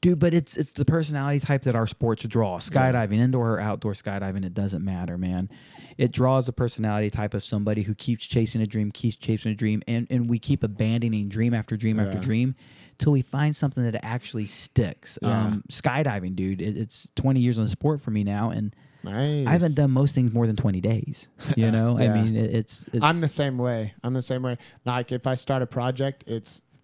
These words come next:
Speaker 2: uh, I really have to push myself to finish, finish the project if
Speaker 1: Yeah.
Speaker 2: I'm gonna start a project, you know?
Speaker 1: This project right here, Gravity Lab, was, it was a hard project for me to grab because Nick and I did the first one just in front of my iPhone with a little boom mic on it.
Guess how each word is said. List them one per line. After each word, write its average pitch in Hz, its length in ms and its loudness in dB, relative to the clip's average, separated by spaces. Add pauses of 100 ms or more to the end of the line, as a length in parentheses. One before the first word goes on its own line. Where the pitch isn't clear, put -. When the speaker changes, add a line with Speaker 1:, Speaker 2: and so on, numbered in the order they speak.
(440)
Speaker 2:
uh, 113 260 -10 (100)
I 117 100 -4
really 110 420 -2
have 113 160 -4
to 120 60 -2
push - 280 -6
myself 101 360 -6
to - 60 -20
finish, 101 380 -8 (100)
finish 101 280 -8
the - 80 -14
project 101 560 -10 (360)
if - 80 -6
Speaker 1:
Yeah. 113 60 -2
Speaker 2:
I'm 107 100 -6
gonna 98 280 -8
start 101 340 -10
a - 20 -16
project, - 540 -10 (400)
you 101 100 -8
know? 98 200 -8 (160)
Speaker 1:
This 143 260 8
project 120 440 -2
right 104 160 2
here, 127 220 4
Gravity 110 380 2
Lab, 92 300 2
was, 101 280 2
it 104 140 -2
was 107 160 0
a 101 40 0
hard 110 220 -2
project 104 340 -4
for 107 100 -4
me 113 160 2
to 139 80 4
grab 98 300 0
because 98 280 0
Nick 127 200 4
and 156 100 0
I 113 80 -2
did 104 140 -2
the 101 80 -4
first 98 280 -8
one 131 200 4
just 107 200 0
in 110 160 2
front 113 180 2
of 104 60 2
my 101 120 -4
iPhone 113 480 -2
with 110 120 2
a 107 40 2
little 104 200 4
boom 113 280 0
mic 107 240 -2
on 101 200 -4
it. 120 100 -6